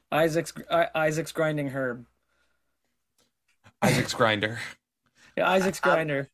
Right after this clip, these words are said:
Speaker 3: I'm fine with that.
Speaker 1: And then
Speaker 3: If
Speaker 1: we
Speaker 3: I
Speaker 1: can
Speaker 3: get
Speaker 1: literally make the graphic, like, a grinder. We can, like, say
Speaker 2: You know
Speaker 1: Isaac's
Speaker 2: what?
Speaker 1: grinder and fucking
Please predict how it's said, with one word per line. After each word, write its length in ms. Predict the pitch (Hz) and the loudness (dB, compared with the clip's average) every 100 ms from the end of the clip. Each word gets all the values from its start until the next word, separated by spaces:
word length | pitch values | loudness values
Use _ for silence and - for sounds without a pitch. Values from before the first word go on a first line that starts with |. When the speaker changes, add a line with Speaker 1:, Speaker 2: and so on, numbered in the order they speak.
| _ | _
Speaker 3:
I'm 140 | 131 131 | -2 0
fine 200 | 135 127 | 2 2
with 120 | 117 | 0
that. 160 | - - | -2 0
Speaker 1:
And 100 | 262 | 2
then 60 | 269 | 4
Speaker 3:
If 40 | |
Speaker 1:
we 60 | 294 | 4
Speaker 3:
I 40 | |
Speaker 1:
can 120 | 302 | 4
Speaker 3:
get 80 | 254 | 4
Speaker 1:
literally 300 | 247 254 254 | 4 4 4
make 180 | 240 233 | 2 0
the 80 | 220 | 0
graphic, 500 | 202 208 208 185 175 | 4 4 4 2 2
like, 180 | 180 190 | 0 0
a 80 | |
grinder. 540 | 170 170 165 139 120 139 _ - | 2 2 0 -4 -8 -14 _ -8
We 120 | 170 | -4
can, 160 | 170 180 | -2 -2
like, 220 | 175 165 | -2 -2
say 140 | - 175 | 2 2
Speaker 2:
You 60 | |
know 60 | 151 143 143 | 4 4 4
Speaker 1:
Isaac's 80 | 139 | 2
Speaker 2:
what? 40 | |
Speaker 1:
grinder 340 | 165 156 143 120 | -4 -4 -6 -10
and 120 | 120 | -8
fucking 380 | 127 131 135 | -8 -8 -12